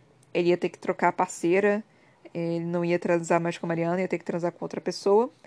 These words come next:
E aí ele meio que aceitou. Porque, né? Quem é que não vai aceitar isso? É quase que um relacionamento aberto, né? Tipo, é uma, é um, é um, quase que um swing aqui que tá rolando.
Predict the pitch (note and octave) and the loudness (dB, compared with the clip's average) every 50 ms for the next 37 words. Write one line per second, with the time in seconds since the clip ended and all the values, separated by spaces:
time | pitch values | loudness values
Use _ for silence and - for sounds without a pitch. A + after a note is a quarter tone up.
0 | - _ _ _ - - - _ _ _ - F#3 E3 E3 E3 E3 E3+ E3+ E3 E3 | -20 _ _ _ -20 -20 -20 _ _ _ -8 -4 -2 -2 0 0 -2 -2 -2 -2
1 | E3+ E3+ - F3+ F3+ - - G3+ G3+ - - A#3 A3+ C4 E4 - - - - - | -2 -2 -2 -4 -2 2 4 2 4 4 4 4 4 4 2 -2 -12 -20 -20 -20
2 | - - - _ _ _ _ _ _ _ _ _ - F3+ F3+ _ _ _ _ - | -20 -20 -20 _ _ _ _ _ _ _ _ _ -16 -16 -16 _ _ _ _ -18
3 | - - - - D3+ D3+ E3+ G#3 D#4+ D4 - - - - - - - E3+ - A3 | -18 -10 -8 -8 -6 -4 -4 -4 -4 -6 -8 -12 -12 -10 -8 -8 -8 -8 -8 -8
4 | F#3+ G#3+ F#3+ F3 - - G3 - - - - - - - - - - - - - | -6 -4 -6 -4 -4 -4 -6 -6 -4 -6 -6 -6 -8 -10 -12 -16 -18 -20 -20 -20
5 | - - - - - C#4+ - G#4 G#4+ - - G4 G4+ F#4 E4+ - E4+ D#4+ D#4+ E4 | -20 -20 -14 -12 -6 0 2 2 2 2 0 0 2 0 0 0 -4 -4 -2 -2
6 | D#4+ D4 G#3+ F#3 E3+ F#3 - - G3 F#3+ G3+ - - D#4 - B4+ C#5+ D5 D#5 D5+ | 0 2 2 0 0 -2 -4 -8 -6 -6 -6 -4 0 4 6 6 6 6 6 6
7 | D5+ D5+ D5 - - - C#5+ C#5 C#5 C5+ C5 B4+ A#4+ A4+ A4+ A4+ A4+ A#4+ B4 B4 | 8 6 6 6 6 6 6 6 6 6 4 2 2 0 0 2 2 2 2 2
8 | B4 A4+ G#4+ - A#4+ A#4 - - B4+ - - - - - C#4 A3+ G3+ F#3+ F3 F3 | 2 0 0 2 0 2 2 0 -2 -2 -4 -8 -2 2 4 4 6 6 6 4
9 | E3+ - F3+ D#3+ - - F3+ F#3+ G3 E3+ D#3+ D#3 D#3 D#3+ E3+ F#3 | 4 2 0 -4 -4 -4 -2 -2 -2 -2 -2 -2 -4 -6 -8 -10